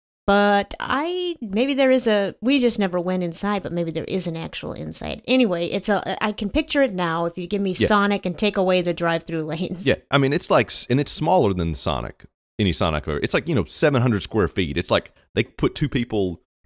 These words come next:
Speaker 2: three people, they put, like, two people, one on each window, and, like, one person cooking in there, and it's like you could not get anybody else in there.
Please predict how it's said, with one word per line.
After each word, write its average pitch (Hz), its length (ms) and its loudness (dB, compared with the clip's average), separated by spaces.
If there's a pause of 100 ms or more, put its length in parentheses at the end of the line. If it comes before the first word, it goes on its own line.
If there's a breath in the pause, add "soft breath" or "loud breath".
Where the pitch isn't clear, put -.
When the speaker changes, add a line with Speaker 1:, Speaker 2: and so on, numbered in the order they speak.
Speaker 2:
three 131 160 2
people, - 320 -2
they 120 120 2
put, 120 160 0
like, 92 160 0
two 160 120 2
people, 113 280 0
one 117 120 0
on 120 80 -2
each 117 200 -4
window, 82 400 2
and, 82 160 -4
like, 78 120 -2
one 92 140 0
person 90 280 0
cooking 107 280 0
in 110 80 -2
there, 120 260 -2
and 78 140 -2
it's - 140 -4
like 78 180 -2
you 113 80 -2
could - 160 -2
not 95 160 0
get 90 140 -2
anybody 76 340 -2
else 65 160 -6
in 73 120 -6
there. - 220 -12